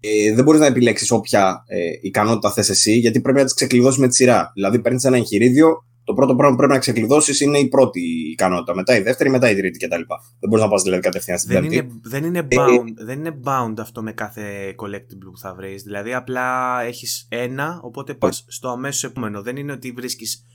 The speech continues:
Speaker 2: σχετικό collectible με το ability που ξεκλειδώνεις.
Speaker 1: Από εκεί και πέρα μετά μαζεύεις τα χάπια, τα κλασικά χάπια που έχουμε δει και στο πρώτο το παιχνίδι. Όσο περισσότερα χάπια, συμπληρώματα τα λέει, νομίζω κάπως έτσι δεν τα λέει.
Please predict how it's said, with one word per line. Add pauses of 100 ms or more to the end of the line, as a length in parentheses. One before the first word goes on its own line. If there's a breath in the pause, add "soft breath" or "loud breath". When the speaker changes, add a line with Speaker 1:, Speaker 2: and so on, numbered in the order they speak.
Speaker 2:
σχετικό
collectible
με
το
ability
που
ξεκλειδώνεις. (1400)
Speaker 1:
Από
εκεί
και
πέρα
μετά
μαζεύεις
τα
χάπια,
τα
κλασικά
χάπια
που
έχουμε
δει
και
στο
πρώτο
το
παιχνίδι. (520)
Όσο
περισσότερα
χάπια,
συμπληρώματα
τα
λέει,
νομίζω
κάπως
έτσι
δεν
τα
λέει.